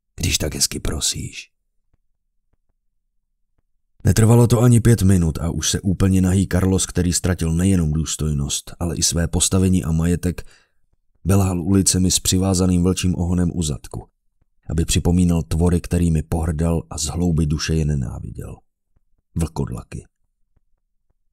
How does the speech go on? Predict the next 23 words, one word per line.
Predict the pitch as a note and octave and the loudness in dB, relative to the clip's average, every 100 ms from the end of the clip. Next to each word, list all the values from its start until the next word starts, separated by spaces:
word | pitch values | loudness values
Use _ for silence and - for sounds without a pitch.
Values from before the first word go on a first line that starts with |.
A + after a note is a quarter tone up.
| _ _ _ | _ _ _
Mířil | F#2+ F#2 F#2+ | 2 4 2
ke | E2+ | 0
svému | - F2 E2+ E2+ | 0 2 0 0
domu. | D2 G1+ - _ _ _ _ _ _ _ G2 | -2 -6 -14 _ _ _ _ _ _ _ 2
Doufal, | G#2+ - E2+ D#2+ | 4 4 0 0
že | D#2 | -2
už | E2+ D#2 | -4 -4
ho | D#2 | -2
nic | E2+ D#2 | -2 -2
horšího | D#2+ D#2 D2 D#2 | -4 -6 -6 -4
nepotká, | D2 - - - C2 C2 - | -6 -8 -12 -12 -12 -10 -12
ale | - D2+ | -12 -12
to | C2+ B1 | -10 -10
se | - B1 | -8 -8
mýlil. | - - - - _ _ _ _ _ _ _ _ _ _ - | -10 -12 -16 -20 _ _ _ _ _ _ _ _ _ _ -10
Stále | - E2 F2+ | -6 -2 0
tu | F#2 | 2
byl | F2+ F#2 | 4 4
někdo, | F2+ E2+ F2 | 2 2 0
kdo | E2+ E2+ | 0 -2
ho | E2+ | -4
chtěl | - E2+ | -4 -4
obdarovat. | D2 C#2+ A#1 - - - | -4 -8 -8 -12 -16 -18